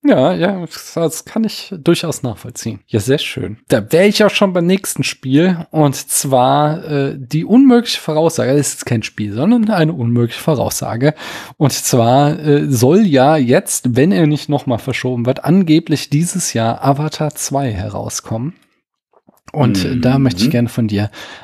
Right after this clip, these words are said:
Speaker 1: eine unmögliche Voraussage zu Avatar zwei. Irgendwas so rund um den Film, ums Drehbuch oder so. Nichts Realistisches, nichts, was du weißt, sondern irgendwas, was du, du dir jetzt aus den Fingern saugst.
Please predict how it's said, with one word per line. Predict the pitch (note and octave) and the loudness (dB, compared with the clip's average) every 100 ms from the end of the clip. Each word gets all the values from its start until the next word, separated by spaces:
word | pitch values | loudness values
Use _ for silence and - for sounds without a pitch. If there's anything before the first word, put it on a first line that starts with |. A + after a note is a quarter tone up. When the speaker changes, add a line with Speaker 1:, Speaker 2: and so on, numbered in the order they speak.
| - | -2
Speaker 1:
eine | B2 C3 | 2 2
unmögliche | - G3+ G#3 G3 E3+ D#3 - - B2+ | 2 4 4 4 -2 -6 -8 -8 -8
Voraussage | - A#2 A2+ A2+ A#2+ G#2+ A#2 | -8 -6 -6 -6 -6 -6 -6
zu | - - | -6 -6
Avatar | - A2+ A#2 - A2+ - | -4 -2 -4 -4 -6 -4
zwei. | - - B2 | -8 -8 -8
Irgendwas | C3+ E3+ F3+ D3+ C3+ B2 - | 2 2 4 0 -2 -4 -4
so | B2+ | -8
rund | A#2+ D3 D3+ | -2 0 2
um | D3+ C3 | 0 0
den | B2 | -2
Film, | - - C3 C3 | -2 2 2 2
ums | C3 - - | -4 -8 -6
Drehbuch | A#2 B2+ A#2+ A2+ - | 0 0 0 -4 -4
oder | A#2+ | -4
so. | A2 A#2 A#2 - - - - | -2 -2 -4 -10 -20 -20 -4
Nichts | C#3 C3+ A3 - - C#3 | 4 4 4 0 -4 0
Realistisches, | D3+ D#3 F3 - E3+ D#3 - | 2 2 0 0 -2 -2 2
nichts, | F3+ G3 - | 0 0 -2
was | D3+ - | -4 -2
du | C3 | -2
weißt, | A#2 C3+ C#3+ - | 0 0 0 0
sondern | C3 B2 B2 | 2 2 2
irgendwas, | E3 E3 D3+ C#3 C3 - - D3 | 0 0 0 0 0 0 -8 -8
was | B2+ B2 A#2 | -2 -2 -2
du, | C#3 | -6
du | A#2 B2 | -2 -2
dir | A#2 A#2+ | 0 0
jetzt | A#2+ - | -2 -2
aus | B2+ | -4
den | - A#2 | -4 -2
Fingern | - B2 F#2+ | 0 2 0
saugst. | F#2+ - - - - | -4 -6 -10 -16 -18